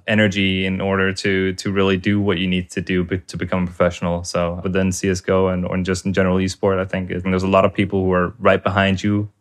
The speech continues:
you know, wanting your spot. So it's about constantly working hard.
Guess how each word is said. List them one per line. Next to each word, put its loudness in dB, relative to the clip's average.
you -2
know, 2
wanting 4
your 2
spot. 2
So 0
it's -8
about 2
constantly 2
working 0
hard. -2